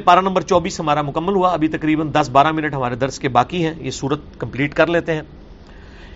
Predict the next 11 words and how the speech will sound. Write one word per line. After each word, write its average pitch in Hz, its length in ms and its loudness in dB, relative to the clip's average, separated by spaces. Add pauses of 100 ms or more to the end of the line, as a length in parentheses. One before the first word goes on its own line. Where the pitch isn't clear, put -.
الیہ 262 500 8
یرد 214 420 4 (640)
علم 226 300 4
الساعہ، 185 600 8 (1120)
اللہ 262 360 8
ہی 294 100 8
کے 240 160 4
پاس 220 380 8
لوٹایا 185 480 6
جانا 196 420 4
ہے 165 220 6